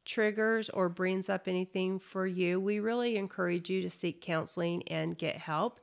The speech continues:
There are many resources available in all areas. In fact, we'd like to share a resource with you now. This podcast is being sponsored by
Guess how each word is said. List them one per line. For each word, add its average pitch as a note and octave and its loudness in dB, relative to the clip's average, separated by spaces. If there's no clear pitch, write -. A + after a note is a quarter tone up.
There F#3+ 4
are F#3 2
many G#3+ 2
resources F3 -2
available E3 0
in D#3+ -2
all D3+ -2
areas. F#3+ 0
In F3 -6
fact, - -2
we'd E3 -4
like D3 -4
to F3 -12
share D#3+ -2
a E3 -2
resource D#3+ -4
with D3+ -4
you E3+ -2
now. D3 -4
This A#3+ 4
podcast G3+ 0
is F#3+ 0
being F#3 4
sponsored E3+ -2
by D3+ 2